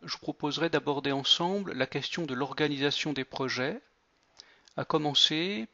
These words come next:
par ce que l'on appelle l'ingénierie simultanée,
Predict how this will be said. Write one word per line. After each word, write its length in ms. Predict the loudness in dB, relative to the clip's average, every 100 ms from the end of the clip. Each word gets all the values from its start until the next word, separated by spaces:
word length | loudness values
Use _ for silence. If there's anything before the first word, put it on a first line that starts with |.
| -2
par 560 | 0 2 0 -4 -8 -6
ce 220 | -6 -6
que 140 | -4
l'on 160 | -2 0
appelle 360 | -2 0 -2 2
l'ingénierie 640 | 0 2 2 0 0 0
simultanée, 840 | 0 0 -4 -2 -2 0 -2